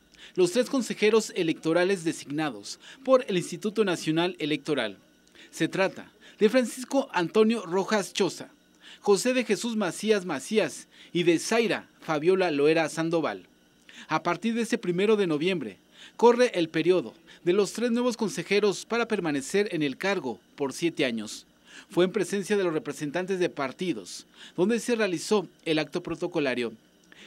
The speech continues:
Los tres consejeros elegidos aprobaron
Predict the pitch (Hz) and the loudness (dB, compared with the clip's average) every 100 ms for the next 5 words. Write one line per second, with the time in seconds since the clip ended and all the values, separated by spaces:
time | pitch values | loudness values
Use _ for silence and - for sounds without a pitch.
0 | - 151 175 180 220 170 156 175 185 185 | -4 -2 -2 -2 -4 -6 -4 -2 -2 -2
1 | 143 131 180 139 104 - - 147 135 135 | -4 -4 -6 -6 -12 -12 -8 -6 -6 -6
2 | 127 107 | -8 -10